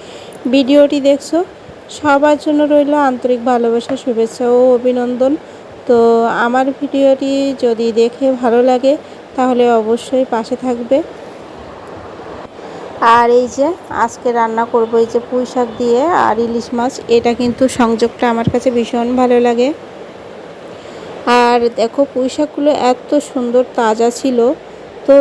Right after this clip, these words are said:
দেখেই শুধু সবগুলোই রান্না করতে মন চাচ্ছিল, কিন্তু সবগুলোই রান্না করব না। তো অনেকগুলো পুঁই শাক ছিল। আর এই এরকম ধরনের পুঁই শাক কিন্তু ঢাকা শহরে আমি পাই না।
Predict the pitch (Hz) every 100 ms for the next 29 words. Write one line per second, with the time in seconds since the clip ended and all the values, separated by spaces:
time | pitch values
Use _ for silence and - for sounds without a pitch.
0 | 233 262 262 - 277 262 - 233 226 240
1 | 247 226 254 254 247 226 226 233 226 240
2 | 233 233 233 226 254 269 233 233 240 226
3 | 226 247 254 247 226 240 240 233 226 240
4 | 247 330 - - - - - 294 302 285
5 | 262 262 233 262 262 262 262 247 254 247
6 | - 240 240 294 302 247 226 226 220 -
7 | - 262 269 240 262 285 285 277 285 277
8 | 285 262 233 269 262 269 262 262 240 226
9 | 226 233 233 240 240 247 247 233 233 247